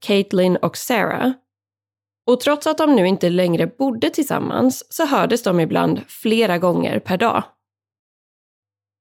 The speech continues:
Och nu befinner vi oss alltså vid sommaren tvåtusenelva och mer exakt i juni månad.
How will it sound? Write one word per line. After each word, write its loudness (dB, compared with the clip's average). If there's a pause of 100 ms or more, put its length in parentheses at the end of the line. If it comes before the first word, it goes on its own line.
(160)
Och 4
nu 6
befinner 4
vi 4
oss 0
alltså 0
vid 0
sommaren 4
tvåtusenelva 0 (320)
och 6
mer 6
exakt -2
i -2
juni 2
månad. -2